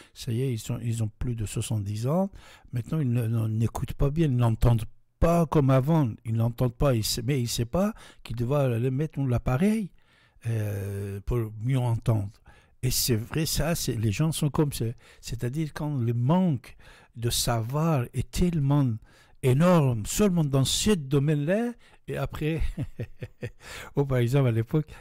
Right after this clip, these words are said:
un copain, il disait, moi, j'avais un ami, euh, toujours, euh, au mois de décembre, euh, janvier, fin novembre, euh, son nez était toujours bouché. Il faisait comme ça, toujours comme ça.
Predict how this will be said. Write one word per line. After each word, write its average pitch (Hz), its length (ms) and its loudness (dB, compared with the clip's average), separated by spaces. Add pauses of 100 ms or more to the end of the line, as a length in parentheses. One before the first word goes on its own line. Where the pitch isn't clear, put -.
(160)
un 120 160 -2
copain, 139 380 -4
il 117 120 0
disait, 110 300 -2
moi, 123 180 2
j'avais 117 280 0
un 117 140 0
ami, 113 360 0 (360)
euh, 110 200 -2 (100)
toujours, 160 680 0 (100)
euh, 110 520 0
au 113 100 -2
mois 127 260 0
de 101 680 -2
décembre, 120 760 -2
euh, 107 480 -6
janvier, 113 1000 -4
fin 127 260 -6
novembre, 120 640 -4 (560)
euh, 107 460 -4
son - 300 0
nez 143 280 0
était 131 220 -2
toujours 160 440 2
bouché. 127 400 0 (680)
Il 123 100 -10
faisait 131 220 -2
comme 143 180 -4
ça, 139 140 0 (720)
toujours 143 380 0
comme 127 220 -2
ça. 147 160 -2